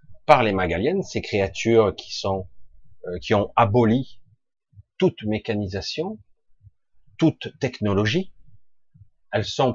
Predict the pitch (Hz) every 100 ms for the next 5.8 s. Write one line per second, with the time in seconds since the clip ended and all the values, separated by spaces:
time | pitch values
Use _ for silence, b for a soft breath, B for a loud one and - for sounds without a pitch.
0 | - 214 220 - 123 - 92 110 139 -
1 | - - - - - - _ _ - -
2 | 123 117 202 110 - 110 - 113 101 117
3 | 98 92 90 - 135 160 104 - 98 104
4 | 95 - - - 95 - - - 95 -
5 | - 90 92 98 82 92 90 -